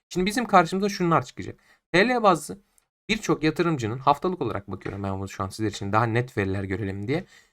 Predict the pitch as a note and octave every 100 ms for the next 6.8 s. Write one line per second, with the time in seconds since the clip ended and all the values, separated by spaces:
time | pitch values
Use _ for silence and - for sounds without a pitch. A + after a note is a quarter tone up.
0 | _ _ G3+ A3+ F#3 C3+ D3+ D#3 E3 B2+
1 | E3+ F#3 - - C#3 E3+ F3+ - F#3 -
2 | C3 B2+ F3 C3 B2+ B2+ A#2+ G2 - -
3 | - _ - G3+ E3+ C#3+ A#2 C3 F3 G#3+
4 | G#3 G3 F#3+ G3 E3+ E3+ F3+ F3+ - F3+
5 | - - _ - D3 C3+ G3+ G3+ _ _
6 | - C#3 C3 - F#2+ F#2 -